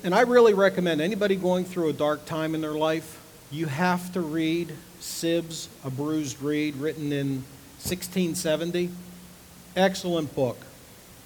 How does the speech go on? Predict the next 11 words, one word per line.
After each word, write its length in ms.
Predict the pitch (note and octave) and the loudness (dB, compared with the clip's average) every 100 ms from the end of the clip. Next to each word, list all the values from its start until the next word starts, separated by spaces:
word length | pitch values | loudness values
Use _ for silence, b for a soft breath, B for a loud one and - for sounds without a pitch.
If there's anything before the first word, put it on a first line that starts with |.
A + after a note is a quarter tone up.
| - - | -20 -16
Sibs 400 | - - C4+ A3 F#3 - - - D3 | -8 0 2 2 -4 -14 -20 -14 -2
writes, 560 | D3 C3 C3 - - - - - - - C3+ | 0 0 -4 -8 -14 -16 -20 -20 -20 -12 0
"We 220 | F#3 C4+ | 2 4
must 420 | C4 A#3 A3+ - | 4 4 2 0
acknowledge 960 | F#3+ D3 C#3+ E3 G3+ G3+ C3 A#2 - - - - - - - - - D3+ | -4 -4 0 4 6 6 4 0 -8 -16 -18 -20 -20 -20 -20 -20 -20 0
that 180 | E3+ E3+ | 2 4
in 140 | E3+ | 2
the 80 | D#3+ | 0
covenant 560 | - A3+ A#3 A#3 G#3 | -2 0 2 0 0
of 160 | F3 C#3 | 0 -2
grace, 600 | D3 D#3+ D#3 B2 - - | -2 2 2 0 -6 -10